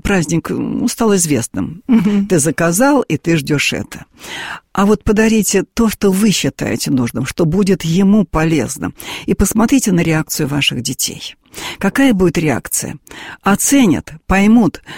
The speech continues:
Speaker 1: может, могут не понять, могут не оценить. Ваша реакция, обиделись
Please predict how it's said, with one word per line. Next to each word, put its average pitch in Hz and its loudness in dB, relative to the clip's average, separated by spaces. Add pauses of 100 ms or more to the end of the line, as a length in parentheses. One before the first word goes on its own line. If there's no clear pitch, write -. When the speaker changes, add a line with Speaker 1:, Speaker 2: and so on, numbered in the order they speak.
(120)
Speaker 1:
может, 190 2
могут 175 2
не 180 0
понять, 170 -2 (200)
могут 190 2
не 196 2
оценить. 180 0 (340)
Ваша 165 2
реакция, 131 -2
обиделись 170 0